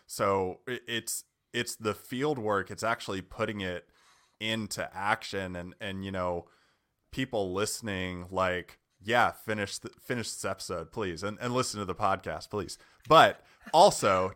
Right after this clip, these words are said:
take what you learn here and go out and apply it right after you finish.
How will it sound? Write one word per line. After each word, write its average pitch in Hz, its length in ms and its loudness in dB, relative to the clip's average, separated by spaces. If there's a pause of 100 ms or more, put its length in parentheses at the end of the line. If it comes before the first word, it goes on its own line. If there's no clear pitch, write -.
take 160 340 0
what 127 180 -2
you 107 120 -4
learn 127 280 0
here 90 460 -4
and 101 200 -4
go 101 220 2
out 92 300 4
and 92 120 -4
apply 101 460 0
it 82 100 -4
right 90 220 -2
after 85 240 -6
you 78 80 -16
finish. - 560 -12